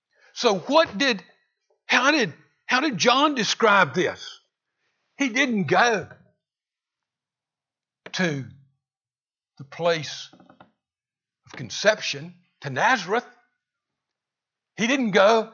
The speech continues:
to Bethlehem, the place of birth. He reaches, he reaches back. And what does he say? "In the beginning was the Word. And the Word was," what? "With God."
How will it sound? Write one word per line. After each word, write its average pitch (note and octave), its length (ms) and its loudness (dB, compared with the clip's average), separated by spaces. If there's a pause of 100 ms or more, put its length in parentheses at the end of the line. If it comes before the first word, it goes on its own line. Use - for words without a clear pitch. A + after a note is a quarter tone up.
to F#3+ 80 -8
Bethlehem, F#3+ 760 -2 (120)
the E3 80 -10
place G#3 400 -6
of - 160 -18
birth. C4 340 0 (300)
He C#4 260 -2
reaches, B3+ 680 -4 (280)
he B3+ 160 -6
reaches B3 500 -6
back. G#3+ 640 -2 (500)
And C#3+ 140 -14
what A#3 160 -14
does B3 120 -10
he B3 100 -10
say? B3+ 440 -6 (240)
"In A#3+ 460 2 (200)
the A3+ 100 4
beginning A3+ 720 2 (960)
was E3+ 220 -8
the F3 80 -8
Word. E3+ 520 -4 (840)
And G#3 220 2
the F#3+ 60 -2
Word G#3 500 2
was," F3 440 -2 (400)
what? - 160 -18 (520)
"With - 260 -12
God." G3+ 280 -4